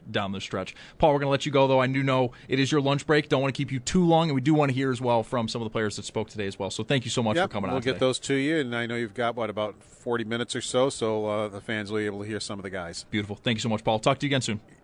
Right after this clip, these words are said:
Speaker 2: Yep. Mm-hmm.
Speaker 1: That was Paul Hamilton. He was on our Wester Hotline, and his reports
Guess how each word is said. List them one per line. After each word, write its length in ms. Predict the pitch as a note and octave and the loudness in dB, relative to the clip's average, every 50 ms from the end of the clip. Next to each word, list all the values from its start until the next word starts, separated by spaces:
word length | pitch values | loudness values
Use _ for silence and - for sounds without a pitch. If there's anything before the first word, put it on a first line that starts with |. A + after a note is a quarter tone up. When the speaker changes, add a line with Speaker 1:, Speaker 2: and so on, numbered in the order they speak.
| _ - | _ 0
Speaker 2:
Yep. 200 | D3+ D3+ - - | 0 0 0 -2
Mm-hmm. 180 | B2+ A2+ D3+ G3+ - _ - - - - - - - - - | -8 -8 -8 -10 -10 _ -20 -20 -20 -20 -20 -20 -20 -6 0
Speaker 1:
That 120 | - D#3+ D3+ | 4 4 4
was 80 | D3+ | 4
Paul 200 | - - E3 D3 | 4 4 4 4
Hamilton. 340 | D3 D3+ D#3+ F3 E3+ A#3 G#3+ | 4 2 0 0 0 0 0
He 40 | D#3+ | 2
was 80 | A#2+ | 2
on 100 | C3 A#2 | 2 2
our 60 | A2+ A2+ | 2 2
Wester 280 | A2+ A2 - - A#2+ | 2 0 0 -2 -4
Hotline, 420 | A2 A#2 A2+ G#2 G#2+ D3 D#3+ D3+ A#2+ | -2 0 -2 -2 -2 -4 -4 -4 -2
and 80 | A2 | -2
his 140 | B2+ C3 A#2 | -2 -2 -4
reports 320 | B2 - - C#3 C3+ A#2+ | -6 -6 -2 -2 -2 -2